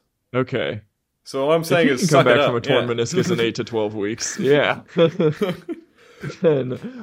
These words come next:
Speaker 1: what am I doing
Speaker 2: He's
Speaker 1: over
Speaker 2: about
Speaker 1: here?
Speaker 2: to be almost
Speaker 1: Mine was,
Speaker 2: the
Speaker 1: like, barely even torn.
Speaker 2: Yeah, he's about to be almost the best in the world at something again in eight to twelve weeks, even though he can't run right now.
Speaker 1: Yeah.
Speaker 2: So, like,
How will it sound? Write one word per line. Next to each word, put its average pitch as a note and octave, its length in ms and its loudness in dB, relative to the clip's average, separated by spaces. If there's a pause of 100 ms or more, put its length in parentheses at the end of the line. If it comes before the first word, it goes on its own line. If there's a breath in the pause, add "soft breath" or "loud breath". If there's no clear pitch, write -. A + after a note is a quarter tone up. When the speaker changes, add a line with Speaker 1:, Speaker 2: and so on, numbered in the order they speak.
Speaker 1:
what G3 160 -2
am D3+ 80 2
I F3 180 4
doing A#2+ 280 0
Speaker 2:
He's A#2 100 2
Speaker 1:
over A2 60 0
Speaker 2:
about C4 180 6
Speaker 1:
here? - 100 2
Speaker 2:
to - 20 0
be B3+ 120 4
almost E3 360 4
Speaker 1:
Mine A3 60 6
was, F#3+ 100 4
Speaker 2:
the E3 80 6
Speaker 1:
like, B2+ 120 -4
barely E3 400 4
even E3 220 4
torn. D3+ 420 0
Speaker 2:
Yeah, - 140 -6
he's G3 240 -2
about B3 320 4
to G#3 60 -10
be F#3+ 120 -2
almost D#3+ 400 4
the D3+ 100 2
best C3 300 0
in C3+ 80 -4
the B2+ 80 -2
world A#2+ 240 4
at A2+ 80 -4
something B2+ 320 -6
again G2+ 540 -8 (340)
in B2 180 -4
eight A#2+ 140 -2
to B2 80 -10
twelve G#2+ 300 -4
weeks, - 480 -12 (480)
even C3+ 160 -8
though C#3+ 80 0
he B2 80 -4
can't C3 320 -8
run A2 220 -8
right F2 200 -12
now. G#1+ 220 -20
Speaker 1:
Yeah. A#2 380 -4 (260)
Speaker 2:
So, - 220 -8
like, A#2+ 320 -2